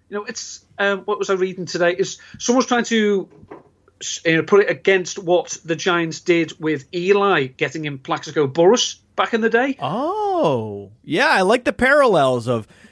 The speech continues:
Speaker 2: Josh Allen getting Stephon Diggs,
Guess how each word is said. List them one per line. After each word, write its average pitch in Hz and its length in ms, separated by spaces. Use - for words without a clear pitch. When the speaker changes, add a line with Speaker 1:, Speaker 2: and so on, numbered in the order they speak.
Speaker 2:
Josh 190 400
Allen 196 380
getting 180 420
Stephon 175 600
Diggs, 151 520